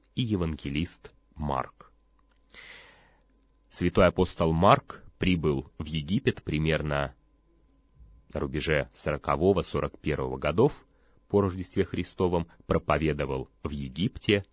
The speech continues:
Фиваиде и Пентаполе. Фиваида и Пентаполь — это области, прилегающие к Египту. Апостол Марк также считается первым епископом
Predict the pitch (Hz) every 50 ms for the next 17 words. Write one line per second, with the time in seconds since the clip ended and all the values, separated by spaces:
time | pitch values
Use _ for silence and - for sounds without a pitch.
0 | _ - - - - - - 95 80 73 67 69 76 92 110 107 95 - 90 90
1 | 87 _ _ _ _ _ - 196 - - 95 87 78 - - 71 65 - - 65
2 | 62 60 60 - _ _ _ _ - - - - - - - 98 90 90 92 92
3 | 87 82 82 85 - - 95 95 - 147 170 - - 78 78 - - 101 101 -
4 | - 104 - - _ - 104 110 98 90 80 73 - - - - 73 69 65 -
5 | - - - 85 90 95 104 113 110 92 80 71 67 65 - - - - - 67
6 | 64 64 62 _ _ - - 92 85 82 80 - 67 - - - - - - _
7 | _ _ _ _ _ _ _ _ _ - - - - - - - - - - -
8 | - - 90 92 - 104 95 - - - - 78 76 - - _ - 78 78 92
9 | 123 165 - - - - _ _ _ _ _ _ _ _ - 98 120 131 127 127
10 | 113 - - - - - - 92 107 107 104 - - - - 95 95 92 - _
11 | _ _ _ - 80 95 120 127 113 123 123 123 113 _ _ _ - 78 76 73
12 | - - 76 78 80 - - - 85 - - 78 78 76